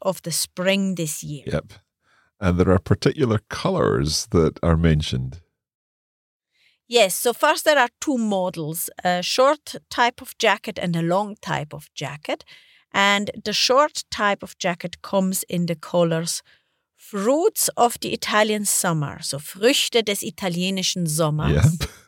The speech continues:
Speaker 1: Yeah.
Speaker 2: And then, then there's one about the Greek Sea as well.
Speaker 1: <laughs> Indeed. So that is Tiefe der griechischen See, so depth of the Greek Sea.
Speaker 2: Okay.
Speaker 1: Yeah. And then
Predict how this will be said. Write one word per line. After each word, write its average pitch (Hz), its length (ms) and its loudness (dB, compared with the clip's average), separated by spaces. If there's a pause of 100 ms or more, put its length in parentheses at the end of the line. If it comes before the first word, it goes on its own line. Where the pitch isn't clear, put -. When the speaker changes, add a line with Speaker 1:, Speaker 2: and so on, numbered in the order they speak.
(140)
Speaker 1:
Yeah. 151 300 -8 (720)
Speaker 2:
And 87 180 2
then, 80 140 2
then 87 180 2
there's 87 240 2
one 98 140 4
about 85 180 2
the 90 80 0
Greek 90 320 0
Sea 131 320 -2
as 90 140 0
well. 117 420 -2 (600)
Speaker 1:
<laughs> - 460 0
Indeed. 254 560 0
So 233 600 4 (220)
that 220 220 2
is 208 200 -6 (100)
Tiefe 285 720 0
der 220 200 4
griechischen 220 840 -4
See, 180 340 -6
so 202 140 -6
depth 185 640 0
of 196 220 -4
the 175 80 -4
Greek 165 500 -6
Sea. 190 420 -12 (340)
Speaker 2:
Okay. 95 640 2 (360)
Speaker 1:
Yeah. 156 280 -12 (600)
And 202 180 -2
then 254 260 2